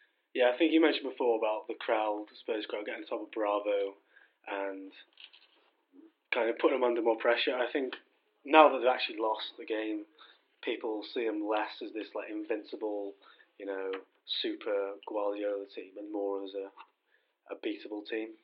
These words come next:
um, especially when they're playing away. I think going to the Etihad will still be just as formidable, but, you know, I think teams will look at them slightly differently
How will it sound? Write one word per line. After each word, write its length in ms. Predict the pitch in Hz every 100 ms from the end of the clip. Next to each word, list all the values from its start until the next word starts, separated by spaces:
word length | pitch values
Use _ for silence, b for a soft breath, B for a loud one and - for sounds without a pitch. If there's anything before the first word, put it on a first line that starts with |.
| _ _ b b b b -
um, 180 | 104 104
especially 380 | - - 104 -
when 80 | 101
they're 140 | 98 -
playing 240 | 101 98
away. 320 | 101 101 104 _ _ _ _ _ _ -
I 40 | 107
think 300 | 117 107 - -
going 160 | 123
to 80 | 110
the 80 | 107
Etihad 260 | 101 98 98
will 140 | 101
still 260 | - 113 101
be 160 | 101 95
just 240 | 98 -
as 80 | 104
formidable, 500 | 107 104 101 - - -
but, 220 | 98 - _ _ _ _ _ _ _ _ -
you 80 | 98
know, 80 | 98
I 80 | 101
think 220 | 117 107 - _ _ _ _ _ _ - _ -
teams 200 | 113 107
will 80 | 104
look 160 | 107 -
at 80 |
them 140 | 110 104 -
slightly 260 | 95 95
differently 540 | 101 95 80 80 90